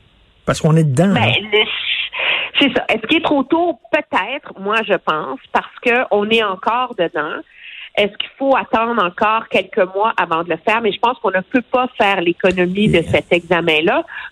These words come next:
Speaker 2: D'autant plus que, t'as vu, hier a été rendu public un, un rapport, euh, assassin mis sur pied par un groupe spécial, euh, d'experts de sur l'état de la préparation mondiale à des pandémies. C'est un groupe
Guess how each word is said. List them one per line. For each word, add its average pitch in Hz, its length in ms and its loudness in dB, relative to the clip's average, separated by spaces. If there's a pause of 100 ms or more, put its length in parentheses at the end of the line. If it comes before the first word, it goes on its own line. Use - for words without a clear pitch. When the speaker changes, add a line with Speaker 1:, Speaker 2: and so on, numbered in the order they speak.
Speaker 2:
D'autant 233 340 2
plus 359 260 0
que, 254 280 2
t'as 208 200 0
vu, 247 200 2
hier 233 340 2
a 202 60 2
été 185 200 0
rendu 175 260 0
public - 400 -4
un, 156 540 0 (640)
un 214 140 2
rapport, 220 640 0
euh, 175 60 2 (160)
assassin 240 680 -2 (520)
mis 277 220 4
sur 233 180 -2
pied 277 280 2
par 247 380 -2
un 208 140 2
groupe 208 280 -4
spécial, 233 760 -2
euh, 180 140 2 (100)
d'experts 226 840 -2
de 175 260 2 (420)
sur 208 140 -2
l'état 196 420 0
de - 60 -4
la 185 100 -2
préparation 220 720 0
mondiale 226 500 0
à 175 100 0
des 170 160 -4
pandémies. 185 640 0
C'est 226 60 2
un 185 60 2
groupe 277 260 -2